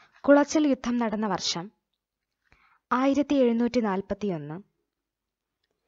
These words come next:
സമുദ്രനിരപ്പിൽ നിന്ന് താഴ്ന്നു കിടക്കുന്ന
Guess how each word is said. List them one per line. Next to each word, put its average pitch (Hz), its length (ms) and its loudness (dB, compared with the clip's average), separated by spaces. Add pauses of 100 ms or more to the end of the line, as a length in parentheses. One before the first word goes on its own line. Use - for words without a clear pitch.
(380)
സമുദ്രനിരപ്പിൽ 320 840 4
നിന്ന് 277 320 0 (260)
താഴ്ന്നു 277 300 2
കിടക്കുന്ന 247 540 -2